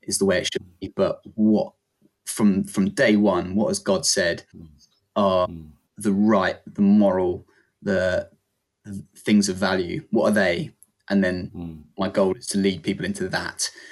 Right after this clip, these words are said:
Speaker 1: Um, and so far, obviously, I get it wrong many times, and I make wrong decisions and wrong, um, connections between what God says is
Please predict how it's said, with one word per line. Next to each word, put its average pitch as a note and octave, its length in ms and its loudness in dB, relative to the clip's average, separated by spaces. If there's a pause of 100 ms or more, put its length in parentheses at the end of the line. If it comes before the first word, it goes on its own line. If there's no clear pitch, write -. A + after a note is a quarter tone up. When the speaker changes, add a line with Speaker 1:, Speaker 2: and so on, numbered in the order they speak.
(340)
Speaker 1:
Um, F#2 420 -4 (320)
and G2+ 160 4
so A2 240 4
far, F#2 400 2
obviously, G#2+ 340 2
I G#2+ 80 4
get F#2+ 200 2
it F2+ 80 0
wrong G2 340 -2 (400)
many G2 300 2
times, F#2+ 360 -2
and F#2+ 80 0
I F#2+ 40 -2
make G2 280 0
wrong G2 420 2 (120)
decisions G2 520 0 (120)
and F#2+ 140 -2
wrong, F#2+ 360 -4 (220)
um, D#3+ 400 -2 (280)
connections G2+ 500 0
between G2 300 -2
what - 120 -4
God G#2+ 220 2
says F2+ 140 -4
is F#2+ 60 -8